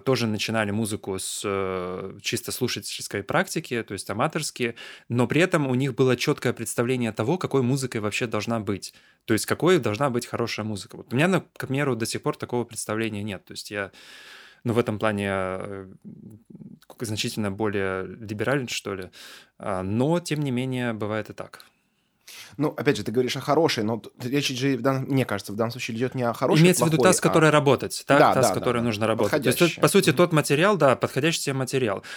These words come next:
Speaker 1: Но на самом деле, мне кажется, что на том этапе, на вот начальном этапе, эти вещи, они вообще как бы не, не раз-, неразделимы. Это что-то, что,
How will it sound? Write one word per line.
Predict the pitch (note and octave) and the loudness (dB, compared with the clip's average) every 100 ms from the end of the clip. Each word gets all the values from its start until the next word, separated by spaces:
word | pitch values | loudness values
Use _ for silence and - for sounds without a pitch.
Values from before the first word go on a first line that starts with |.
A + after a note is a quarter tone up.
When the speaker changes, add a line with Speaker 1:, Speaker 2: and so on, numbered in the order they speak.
| - | 4
Speaker 1:
Но | D3+ D#3+ | 4 6
на | D#3 | 4
самом | - G3 F#3+ | 4 2 2
деле, | D#3 F3+ E3+ D3+ | 2 2 4 2
мне | C3+ C#3+ | 2 0
кажется, | E3+ D#3 C3+ | 0 0 0
что | - C#3 | 0 0
на | C3+ | 0
том | D#3 C3+ G#2+ | 0 0 0
этапе, | E3 F3+ C3 | 0 -2 -2
на | G#2+ | -2
вот | G#2 - | -2 -4
начальном | A2+ - A#2 G2+ G2+ | -2 -2 -2 -2 -2
этапе, | A#2 G#2 - - - - - | -2 -2 -4 -12 -16 -10 0
эти | C3 C3+ | 0 2
вещи, | B2 F3+ - | 0 0 0
они | A#2+ B2 | -2 -2
вообще | B2 A#2+ - D3 C3+ - _ - | -2 -2 -2 -2 -2 -6 _ -12
как | A#2 | -6
бы | A2+ | -2
не, | A#2+ C3+ | -2 -2
не | B2+ C3+ C3+ | 0 0 2
раз-, | A#2+ B2 - | 0 -4 -6
неразделимы. | B2 B2+ C3 C3 B2+ A2+ A#2+ A#2 F#2 | -4 -2 -2 0 0 0 -2 -2 -2
Это | G#2+ - A2+ | -4 -2 -2
что-то, | - C#3+ B2 | -2 -2 -4
что, | - B2+ A#2+ | -4 -2 0